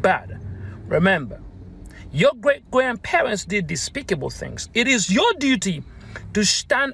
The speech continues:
against hate and racism. It is your duty to make sure that you show a difference between you and your great-grandparents.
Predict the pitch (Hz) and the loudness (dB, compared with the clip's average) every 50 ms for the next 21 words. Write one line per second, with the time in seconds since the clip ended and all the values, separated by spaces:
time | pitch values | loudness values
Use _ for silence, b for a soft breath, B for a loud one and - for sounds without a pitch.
0 | - - 220 196 156 139 175 233 240 226 202 - - - - - - 349 269 190 | 0 0 0 0 2 0 0 0 0 0 -4 -6 -8 -12 -10 -4 -2 0 0 -2
1 | - - - B B B B B B B - 226 214 202 185 180 180 240 262 - | -4 -6 -10 B B B B B B B -2 0 0 2 0 2 2 2 2 2
2 | - - 165 127 120 131 127 117 B B B B B B - 240 262 277 262 214 | 0 -4 -4 -6 -8 -8 -10 -12 B B B B B B -2 0 2 4 4 2
3 | 185 180 170 - 440 508 427 359 339 330 - - 240 240 226 190 B B B B | 2 2 2 2 2 2 2 2 2 0 0 0 -2 -2 -2 -2 B B B B
4 | - - 247 247 254 269 269 - - - 240 233 208 208 - - 196 185 - - | 0 4 6 6 6 6 4 2 -2 -2 0 2 2 0 0 0 -2 -2 0 0
5 | - - 214 175 131 - - 269 339 - - 226 190 - - 202 185 - 214 202 | 2 4 2 2 2 0 0 -2 0 0 0 0 0 0 -2 -4 -2 0 2 4
6 | 180 180 240 330 339 - 220 190 160 139 143 135 127 123 165 170 170 151 123 165 | 4 4 6 6 6 6 4 2 0 -2 -6 -8 -2 0 0 0 0 -2 -2 -2
7 | 151 143 131 - - - 110 101 95 95 - - B | -2 -2 -2 -4 0 0 0 0 0 -6 -14 -16 B